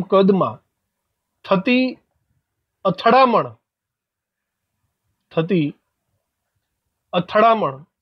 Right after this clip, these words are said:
સંખ્યાને અથડામણ આવૃત્તિ, અથડામણ આવૃત્તિ ઝેડ કહે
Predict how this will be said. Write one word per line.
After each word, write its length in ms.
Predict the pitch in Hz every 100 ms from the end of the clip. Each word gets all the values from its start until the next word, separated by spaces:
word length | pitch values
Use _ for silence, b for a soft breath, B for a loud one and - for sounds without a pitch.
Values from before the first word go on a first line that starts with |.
| -
સંખ્યાને 760 | - 190 190 - 247 254 214 131 107 _ _ _ _ _ _ _ _ _ _ _ _ _ _ _ _ _ _ _ _ _ -
અથડામણ 560 | 185 - 214 226 233 254 - 185
આવૃત્તિ, 640 | 190 190 214 185 - 254 185 - _ _ _ _ _ _ _ _ _ _ _ _ _ _ _ _ _ _ _ _ _ - 165
અથડામણ 720 | - 175 175 175 190 190 147 127 _ _ _ _ _ _ _ _ _ _ _ _ _ _ _ _ _ - 165
આવૃત્તિ 600 | 160 170 160 _ 240 208 127 - _ _ _ _ _ _ _ _ 147 131 135 143
ઝેડ 380 | 208 220 151 139 - _ _ _ _ _ _ _ _
કહે 240 | 175 147